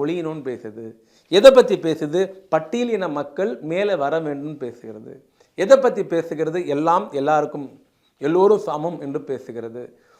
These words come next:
உயர் ஜாதிக்காரர்களால் பட்டியலின மக்களும் சாவித்திரி புலேவும் ஐயா ஜோதிராவ் புலேவும் எந்த அளவுக்கு சங்கடங்களை, அசிங்கங்களை, அவமானங்களை சந்தித்தார்கள் என்பதை பட்டவத்தனமாக மிக, மிக நேர்த்தியாக எடுக்கப்பட்ட படம் புலே.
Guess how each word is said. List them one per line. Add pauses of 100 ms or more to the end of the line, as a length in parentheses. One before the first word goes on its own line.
(160)
உயர்
ஜாதிக்காரர்களால் (420)
பட்டியலின (100)
மக்களும் (460)
சாவித்திரி (120)
புலேவும் (200)
ஐயா (100)
ஜோதிராவ்
புலேவும் (160)
எந்த (100)
அளவுக்கு (120)
சங்கடங்களை, (120)
அசிங்கங்களை, (100)
அவமானங்களை
சந்தித்தார்கள்
என்பதை (460)
பட்டவத்தனமாக (120)
மிக, (120)
மிக (100)
நேர்த்தியாக
எடுக்கப்பட்ட
படம்
புலே.